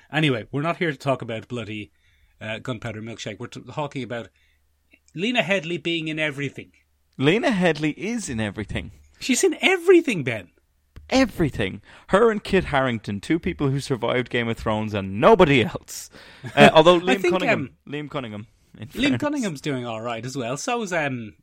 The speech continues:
Speaker 1: so's old Emily Clark. She's doing fine. There's,
Speaker 2: Is she?
Speaker 1: uh, lots of rumours of Emily Clark replacing Amber Heard in, in Aquaman.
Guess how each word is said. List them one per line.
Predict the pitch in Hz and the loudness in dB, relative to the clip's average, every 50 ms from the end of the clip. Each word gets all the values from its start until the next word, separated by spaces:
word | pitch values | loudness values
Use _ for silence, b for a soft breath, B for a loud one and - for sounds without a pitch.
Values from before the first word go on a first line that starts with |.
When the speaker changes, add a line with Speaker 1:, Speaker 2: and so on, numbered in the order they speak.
| _ _ | _ _
Speaker 1:
so's | - - - 220 196 156 | -16 -8 -6 -6 -4 -4
old | 175 151 139 135 139 | -4 -4 -4 -4 -6
Emily | 135 131 127 123 117 120 117 | -6 -6 -6 -6 -6 -8 -8
Clark. | - _ - 127 - 110 113 - - | -10 _ -8 -6 -6 -6 -8 -10 -12
She's | - - 127 110 - | -10 -10 -10 -10 -8
doing | - 120 107 98 - | -10 -10 -10 -10 -12
fine. | - 110 107 117 127 135 | -10 -10 -8 -8 -8 -8
There's, | 131 - 339 | -6 -6 -6
Speaker 2:
Is | - | -6
she? | - - 415 427 | -4 -6 -6 -6
Speaker 1:
uh, | 415 - - - b b b b b b b b b | -6 -10 -14 -20 b b b b b b b b b
lots | 233 240 - 247 | -2 -2 -2 -4
of | 190 175 | -4 -4
rumours | 190 185 170 165 151 143 | -4 -4 -4 -6 -6 -6
of | 139 | -4
Emily | 147 143 143 135 135 | -4 -4 -2 -4 -4
Clark | - - 139 131 127 - | -4 -2 -4 -4 -4 -6
replacing | 131 107 127 131 - - 127 113 110 - _ _ _ - | -10 -8 -8 -8 -8 -8 -10 -12 -12 -14 _ _ _ -8
Amber | - 139 131 123 123 113 | -6 -6 -6 -4 -6 -10
Heard | 101 - 135 139 135 127 107 104 | -8 -6 -6 -6 -4 -6 -8 -8
in, | 113 110 107 107 104 - - | -12 -12 -12 -14 -16 -16 -12
in | 127 117 110 107 104 101 98 - _ _ _ _ _ - | -12 -12 -10 -10 -12 -14 -16 -18 _ _ _ _ _ -6
Aquaman. | 131 131 - 147 120 113 107 101 95 95 | -6 -6 -6 -6 -8 -8 -10 -12 -14 -16